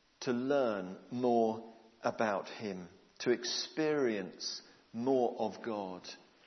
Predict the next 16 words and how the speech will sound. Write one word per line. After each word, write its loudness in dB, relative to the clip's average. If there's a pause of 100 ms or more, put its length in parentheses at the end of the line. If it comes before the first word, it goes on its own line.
(220)
to 0
be 2
changed -2 (180)
more -2 (240)
and -6
more -2
and -8
more -4 (460)
because -6
of -8
their -2
relationship -6 (580)
with -2
God -2
their -4
Father. -8